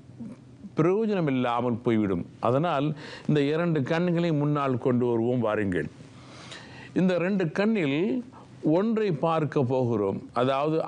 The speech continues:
அல் குர்ஆன். இந்த அல் குர்ஆனில் அறிவியல் சம்பந்தமாக நமக்கு தேவையானவைகள் அத்தனையும் அந்த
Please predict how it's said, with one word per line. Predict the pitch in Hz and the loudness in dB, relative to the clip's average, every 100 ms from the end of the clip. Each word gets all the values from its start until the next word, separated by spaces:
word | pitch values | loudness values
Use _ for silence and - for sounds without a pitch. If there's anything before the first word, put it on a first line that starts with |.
| 160 | 0
அல் | 170 151 | -2 0
குர்ஆன். | 143 104 101 85 - - - - - - - - - - - 147 | 0 0 -2 -4 -10 -20 -20 -20 -20 -20 -20 -20 -20 -20 -4 0
இந்த | 156 - 170 | 2 2 0
அல் | 214 220 | -2 0
குர்ஆனில் | 220 - 190 165 135 156 220 - - - - - 131 165 | 0 0 0 0 0 0 -2 -4 -12 -20 -20 -4 0 2
அறிவியல் | 208 233 226 208 170 135 120 113 131 | 2 0 0 0 0 0 0 0 0
சம்பந்தமாக | 147 160 147 123 117 120 170 113 - - - - - - - 143 | 0 0 0 0 0 0 0 0 -2 -6 -18 -20 -20 -20 -4 0
நமக்கு | 165 156 151 131 185 | 2 0 -2 0 0
தேவையானவைகள் | 214 262 254 220 190 185 180 156 156 | 2 2 0 0 0 0 0 0 -2
அத்தனையும் | 151 202 208 208 | 0 0 2 2
அந்த | 170 | 0